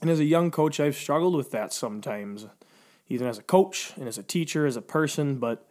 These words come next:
ultimately, there's more than one right way to get things done or to achieve results. And that's why I think communication and listening is so important, whether it's a,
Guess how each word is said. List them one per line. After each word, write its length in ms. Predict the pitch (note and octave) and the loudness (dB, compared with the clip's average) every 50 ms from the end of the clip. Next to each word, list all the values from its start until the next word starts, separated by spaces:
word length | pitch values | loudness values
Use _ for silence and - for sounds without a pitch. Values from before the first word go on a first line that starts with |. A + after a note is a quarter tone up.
| _ _ _ _ _ _ _ _ _ _ _ _ _ _ _ - | _ _ _ _ _ _ _ _ _ _ _ _ _ _ _ 0
ultimately, 580 | D3+ F3 E3+ F3 E3 E3 D#3+ - B2+ C#3+ C#3+ C#3 | 2 2 2 2 0 0 0 2 2 2 2 2
there's 320 | B2 C#3 C#3+ C#3+ B2+ A#2 | 2 2 2 2 2 0
more 300 | C3+ C#3 C#3 C#3+ D3 C#3+ | 0 0 2 2 2 2
than 300 | C3+ C3 B2+ A#2+ A2 - - - | 2 0 -2 -4 -6 -8 -12 -16
one 360 | F3+ C3+ A#2+ B2+ C#3 C#3+ C3+ | -12 -6 -2 0 2 2 2
right 220 | C3 C3 C3 A#2 | 2 2 0 0
way 180 | B2 B2+ B2 B2 | 0 0 -2 -2
to 80 | A#2 | -2
get 180 | A2+ A2+ B2+ - | -4 -4 -6 -6
things 320 | - - B2+ B2 A#2 A2+ | -6 -6 -6 -6 -6 -6
done 460 | G#2+ A2 A2+ A#2+ C#3 D#3+ F3 E3 D#3 F#3+ | -6 -4 -2 -2 -2 -2 -2 -4 -6 -6
or 140 | - C3 C3+ | -6 -4 -2
to 80 | B2+ | -2
achieve 320 | A#2+ G#2+ - - C#3+ C3+ B2 | -2 -4 -2 -2 0 0 0
results. 540 | A#2+ G#2+ C3 C3+ F3 F3+ - - - - - _ _ _ _ _ _ _ _ _ _ _ _ _ _ _ _ _ _ _ - | -2 -2 0 0 0 0 -2 -6 -12 -12 -14 _ _ _ _ _ _ _ _ _ _ _ _ _ _ _ _ _ _ _ -4
And 300 | C3+ C3 B2+ B2+ B2+ B2+ | -2 0 0 0 2 2
that's 220 | C#3+ D#3 - - | 2 2 2 4
why 160 | F3 E3 D3+ | 4 4 4
I 60 | C#3+ | 4
think 300 | C#3+ - - D3+ C#3 B2+ | 2 2 0 -2 -2 -2
communication 680 | - - C#3+ C#3+ C#3 C3 - - C3+ C#3 C3+ C3+ - C3+ | -2 -2 -2 0 0 -2 -2 0 0 0 0 -2 -4 -6
and 140 | B2+ B2 B2 | -4 -4 -4
listening 340 | B2+ C3 C3 - C#3 B2+ A#2+ | -4 -4 -6 -6 -6 -6 -6
is 140 | A#2 A2 - | -6 -6 -6
so 220 | - - C3+ B2+ | -4 -2 -2 -2
important, 500 | A#2 A#2 G#2+ - - C#3 C#3 C#3 C3+ B2 | -2 -4 -6 -4 -2 -2 -2 -2 -4 -6
whether 180 | A2+ A2+ A2+ A2 | -8 -8 -8 -10
it's 140 | G#2 - | -10 -12
a, 40 | - | -14